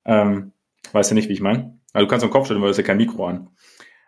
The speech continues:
Ähm, aber es ergibt für mich schon durchaus Sinn, ihm das anzubieten. Und was Levine dann halt macht, steht nicht in meiner Macht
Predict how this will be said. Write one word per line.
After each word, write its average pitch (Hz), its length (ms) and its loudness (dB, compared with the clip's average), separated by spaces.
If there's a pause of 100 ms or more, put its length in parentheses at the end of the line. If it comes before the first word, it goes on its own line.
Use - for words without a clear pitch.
(460)
Ähm, 110 760 0 (600)
aber 117 260 4
es 131 160 -2
ergibt 175 300 2
für 175 100 0
mich 139 140 0
schon 139 100 2
durchaus 113 320 2
Sinn, 135 420 0 (140)
ihm 120 160 0
das 113 140 2
anzubieten. 160 720 -4 (880)
Und 117 640 2 (340)
was 110 540 -2
Levine 120 380 2
dann 117 200 2
halt 104 180 0
macht, - 480 -2 (960)
steht - 500 0 (640)
nicht 117 280 2
in 113 100 0
meiner 104 300 2
Macht - 440 -4